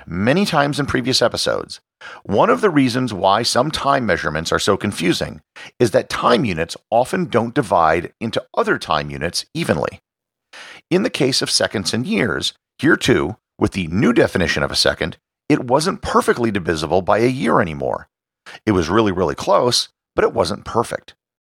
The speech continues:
So, just like an extra day is necessary once every four years to keep calendars in sync, it's necessary every so often to keep clocks in sync.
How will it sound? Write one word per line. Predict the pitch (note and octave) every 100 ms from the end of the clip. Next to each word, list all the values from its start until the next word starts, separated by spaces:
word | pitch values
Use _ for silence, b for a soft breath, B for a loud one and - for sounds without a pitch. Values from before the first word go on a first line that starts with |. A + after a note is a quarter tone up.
| _ _ _ _ _ _ _
So, | - - D#3 D#3+
just | C3+ D#3
like | D3+ C#3
an |
extra | - D3 C3 A2+
day | B2+
is | A2+ F#2
necessary | G#2 G2+ - F2 E2
once | E2 G#2+
every | G2+ F2
four | - - C3 C#3+
years | G2+ C#2 D#3
to | -
keep | - F#2+
calendars | - C3+ A3+ A2+ D#2
in | D#2
sync, | C#2 C2 B1+ - _ _ B B
it's | B2+ -
necessary | E3+ E3+ D3 F#2+ G#2 G2+
every | A2+ B3
so | - A2+
often | D#2+ C#2 F#2+ G2+ - _ -
to |
keep | C3 - G2+ - -
clocks | - C#3+ E3 -
in | D2
sync. | - D2 C2+ -